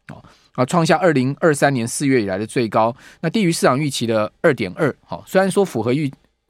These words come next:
上升是符合预期，但是呢，整体数据还是相-，相对较低的状况。哦，所以这就为什么美股能出现反弹，而且纳斯达克指数创新高的一个主要原因啦。那这个当然就是说，呃，从P P I的角度来看，C P I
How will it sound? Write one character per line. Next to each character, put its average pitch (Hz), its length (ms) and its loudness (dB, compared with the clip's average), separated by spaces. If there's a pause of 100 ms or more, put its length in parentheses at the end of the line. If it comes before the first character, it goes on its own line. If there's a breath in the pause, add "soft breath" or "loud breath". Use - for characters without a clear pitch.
(160)
上 190 260 0
升 160 200 0
是 170 40 0
符 127 140 -2
合 110 100 0
预 123 80 -2
期， 113 120 -6
但 151 180 2
是 139 140 -4
呢， 127 120 0
整 143 200 -2
体 143 120 -2
数 147 240 0
据 117 160 -4
还 101 140 -4
是 120 100 -6
相-， - 280 -6
相 135 240 0
对 131 160 0
较 120 220 0
低 110 220 -8
的 104 120 -4
状 95 260 -6
况。 90 220 -6 (400 loud breath)
哦， 110 100 -4
所 196 100 2
以 180 40 6
这 196 160 4
就 180 240 2 (320)
为 208 120 4
什 131 160 0
么 120 80 -2
美 131 140 0
股 139 160 -4
能 110 140 -4
出 151 180 -4
现 143 160 2
反 87 240 -6
弹， 90 320 -8
而 147 100 -4
且 131 300 -2
纳 180 160 0
斯 139 60 -6
达 143 100 0
克 147 100 0
指 123 140 -8
数 135 140 -4
创 135 200 -2
新 127 200 -4
高 127 200 2
的 120 80 -2
一 101 60 -4
个 104 100 -6
主 101 200 -10
要 113 120 -8
原 98 240 -10
因 113 200 -8
啦。 104 120 -12 (260 loud breath)
那 160 120 2
这 202 100 2
个 175 80 4
当 175 140 2
然 180 100 2
就 175 120 2
是 156 100 -2
说， 151 260 -2 (360 loud breath)
呃， 127 180 2
从 143 200 -2
P 165 180 -4
P 165 100 2
I 156 80 6
的 151 100 4
角 120 160 2
度 139 120 -2
来 120 120 2
看 139 200 -2
，C 147 180 -4
P 147 100 0
I 139 160 2